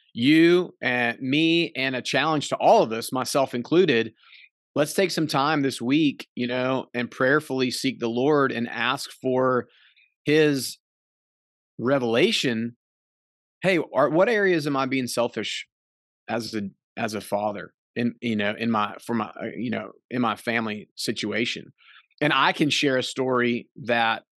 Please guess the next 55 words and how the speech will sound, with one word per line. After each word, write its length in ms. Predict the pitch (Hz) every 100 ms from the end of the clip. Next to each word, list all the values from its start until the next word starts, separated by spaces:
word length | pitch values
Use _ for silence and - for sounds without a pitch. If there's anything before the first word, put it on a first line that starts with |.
| _ _
reflects 600 | - 120 - 131 113 - 127
me 260 | 127 156
having 300 | 135 127 120
a 60 | 117
kind 240 | - 131
of 120 | 110
blink, 300 | 113 127 123
wake 280 | 120 127 123
up, 140 | 131 -
aha 360 | 113 120 123 123
moment. 500 | 123 160 143 120 - _ _ _ _ _ _ _ _ _ _
Uh, 260 | 120 131 135
and 140 | 127 131
that 180 | 143
was, 320 | 147 143 - 117 -
you 120 | -
know, 260 | 139 127 127
maybe 840 | 127 127 127 127 127 131 131 127 - _ _ _ _ _ _ _
six 280 | - 143 -
months 260 | 127 127 147
ago. 340 | 139 139 143 _ _ _ _ -
I 80 | 123
realized 840 | 113 135 170 117 110 107 127 - - _
we've 240 | 120 120 117
been 160 | 123
telling 260 | 120 135 127
our 100 | 117
kids, 300 | - 131 113
"Yeah, 160 | 131 131
we're 80 |
gonna 140 | 123 113
build 200 | 123 117
you 60 |
tree 180 | 110 131
houses. 340 | 120 120 117 104
Yeah, 100 | 120
we're 80 | 117
gonna 120 | 117
build 160 | 117
you 80 | 113
tree 140 | - 117
houses. 200 | 113 113
Yeah, 120 | 117
we're 60 | 113
gonna 100 | 107
build 140 | 107
you 80 | 110
tree 160 | 143
houses." 240 | 139 123 113
And 60 |
we 80 | 117
haven't 240 | 123 117 107
done 180 | 147
it 80 | 160
yet. 280 | 110 104